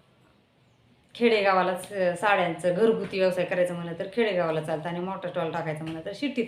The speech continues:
पाहिजे. तर आपलं मेन शिटीत बी नाही, ने-, ने-, मेन क-, ह्याच्यात खेडेगावात पण नाही, असं काय काम झालेलं आहे. तर बघू मी कशाचा व्यवसाय चालू करेन ते मी लवकरच सांगेल.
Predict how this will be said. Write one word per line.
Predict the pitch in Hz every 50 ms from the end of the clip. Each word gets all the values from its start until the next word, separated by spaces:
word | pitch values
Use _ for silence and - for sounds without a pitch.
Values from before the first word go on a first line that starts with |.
| -
पाहिजे. | 160 156 160 139 139 - - - _ _ - - _ _ _ _ _ -
तर | 208
आपलं | 208 208 214 - 220 208
मेन | 208 220 226 214
शिटीत | - - 262 262 262 247 -
बी | 233 240
नाही, | 233 233 233 233 226 226 220
ने-, | 220 220 226 226 220 220 214 208 208 214 214
ने-, | 214 220 220 214 214 208
मेन | 202 208 214 214 202
क-, | 185 -
ह्याच्यात | 208 202 190 185 180 180 180 196 190 202 196 196 - - - - _ _ _ _ _
खेडेगावात | 247 240 208 180 175 170 160
पण | 156 - 156 151
नाही, | 151 151 160 170
असं | 185 185 - 185
काय | 170 160 151 156 156 -
काम | 170 165 160 156 151
झालेलं | 160 151 151 151 147
आहे. | 151 - - - - - _ _ _ -
तर | 220
बघू | 214 247 269 269
मी | 277 269 262
कशाचा | 262 262 247 233 226 - 208
व्यवसाय | 202 196 190 185 190 190 180 180 175 175 175 175
चालू | 175 - 190 175 175 175 -
करेन | 175 175 170 165 156 156
ते | 170
मी | 170 170 175 175 175
लवकरच | 185 185 180 - 180 175 180 180 -
सांगेल. | 190 175 170 165 180